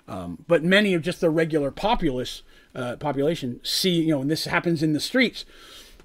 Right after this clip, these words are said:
Most of the Minotaur are loyal to Kron. Uh, it's mostly Zathanth, which is the dickbag island that they've had to deal with before, and some small groups throughout the other islands that, uh, are just not a fan,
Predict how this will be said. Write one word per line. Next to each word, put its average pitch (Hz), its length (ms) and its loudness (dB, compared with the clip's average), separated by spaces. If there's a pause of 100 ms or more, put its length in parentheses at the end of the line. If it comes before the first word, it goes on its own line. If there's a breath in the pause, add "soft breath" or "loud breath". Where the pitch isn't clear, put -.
(100)
Most 247 360 8
of 196 80 0
the 185 80 2
Minotaur 170 340 4
are 151 60 4
loyal 147 340 4
to - 100 -14
Kron. - 300 -14 (360)
Uh, 98 160 -6
it's 101 140 -8
mostly 185 340 4
Zathanth, 156 600 -2
which 135 160 -8
is 131 120 -10
the 131 120 -6
dickbag 123 680 -2
island 127 340 -4
that 117 80 -6
they've 131 140 -4
had 131 160 -2
to 120 60 -8
deal 127 180 0
with 120 100 -4
before, 135 460 0
and 123 260 -6 (200 loud breath)
some 143 480 -2 (260 soft breath)
small 151 380 2
groups 147 400 -2
throughout 139 320 -2
the 131 100 4
other 147 220 4
islands 123 400 -6
that, 123 340 -10
uh, 123 300 -6 (360 soft breath)
are 135 120 -4
just 139 320 -2
not 123 340 -4 (960)
a 143 60 -10
fan, 113 520 -8